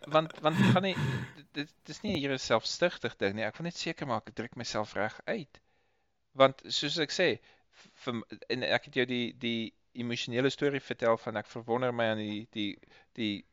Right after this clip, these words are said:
lukraakse goed wat kan gebeur, maar dit is glad dan nie wat die vraag is. As jy sê die vraag gaan oor die, en ek dink jy is reg, oor die, dink ek daar's fisies chance in die lewe. Tot vanaand toe sou ek gesê het, nee, totdat jy nou my vertel het, daar is goed wat hulle sê, dis soos die lig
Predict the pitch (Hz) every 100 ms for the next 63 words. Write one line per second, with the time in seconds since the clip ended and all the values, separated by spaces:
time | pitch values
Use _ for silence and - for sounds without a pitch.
0 | _ 101 117 - 117 113 110 - - 151
1 | - - 104 - 98 98 95 98 131 -
2 | - - 143 131 127 120 110 - 151 151
3 | 101 - 104 107 107 110 101 - 107 117
4 | 101 104 98 - - - 120 147 156 190
5 | - 139 - _ - - 117 107 104 -
6 | - 123 139 127 101 - - - 175 -
7 | 123 - - 104 98 - 101 92 90 85
8 | 76 - _ _ _ _ _ _ _ _
9 | _ - 127 - 110 127 - - 120 -
10 | 107 - 107 104 110 110 117 107 104 104
11 | 107 98 98 - - 98 95 95 87 -
12 | - 95 95 101 92 - 87 - _ -
13 | 85 - - - - 104 - 98 95